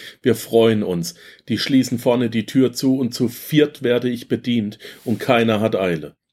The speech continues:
Sag ich, „Wir müssen noch ein paar Änderungen machen. Ähm, ich brauche das bereits nächste Woche.“ „Ja, wir brauchen drei Tage für die Änderungen.“ Ähm, wir geben es ihm direkt an dem Tag, damit sie keine, also ich wohne ja in der Schweiz und mein Herrenausstatter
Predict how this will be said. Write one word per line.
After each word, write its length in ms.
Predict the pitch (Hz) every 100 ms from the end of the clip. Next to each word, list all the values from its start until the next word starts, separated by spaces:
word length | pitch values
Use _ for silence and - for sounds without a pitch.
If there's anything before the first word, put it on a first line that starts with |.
| _ _ _ - _
Sag 280 | - 113 98
ich, 100 | 98
„Wir 100 | 120
müssen 240 | 110 104
noch 140 | 101 87
ein 80 | 85
paar 160 | 92
Änderungen 540 | 127 160 143 139 131 131
machen. 400 | 131 143 139 _ - - _
Ähm, 400 | - 104 101 101 - _ _
ich 200 | - -
brauche 360 | - 104 101 -
das 220 | 95 -
bereits 520 | 104 95 92 90 -
nächste 440 | 98 87 - 98
Woche.“ 260 | 101 117 151
„Ja, 180 | 113 110
wir 100 | 113
brauchen 480 | - 98 104 110 98
drei 280 | - 104 101
Tage 420 | 101 98 92 98
für 160 | - 101
die 240 | 92 -
Änderungen.“ 720 | 135 170 175 165 175 185 175 - - - - _ _ -
Ähm, 300 | 113 113 110 - _ _ _ _ _ _ _ _
wir 220 | - 117
geben 400 | 113 - 135 127
es 120 | 120 135
ihm 260 | 120 107
direkt 400 | 127 117 127 -
an 160 | 101 101
dem 260 | 101 95
Tag, 380 | 87 123 143 147
damit 320 | 117 113 123
sie 160 | - 117
keine, 380 | - 113 107 101
also 180 | 117 120
ich 160 | -
wohne 140 | 113 104
ja 60 |
in 60 | 98
der 80 | 92
Schweiz 380 | - 120 151 123
und 160 | 107
mein 160 | 101 95
Herrenausstatter 800 | 107 104 98 98 - 104 98